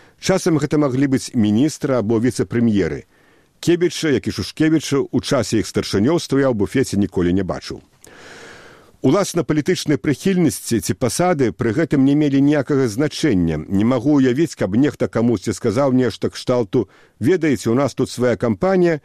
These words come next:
і канфідэнцыйная размова, паспрабуйце пашукаць іншае месца».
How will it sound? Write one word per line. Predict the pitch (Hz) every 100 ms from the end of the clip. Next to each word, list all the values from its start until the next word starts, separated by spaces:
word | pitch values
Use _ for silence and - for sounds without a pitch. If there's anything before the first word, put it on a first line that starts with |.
| _ _ _ 143
і | 127
канфідэнцыйная | 143 139 135 - - 131 107 101
размова, | 95 98 180 170
паспрабуйце | - - - 101 120 180 147
пашукаць | 143 - 117 143 120
іншае | - 95 - 110
месца». | 98 85 - - 73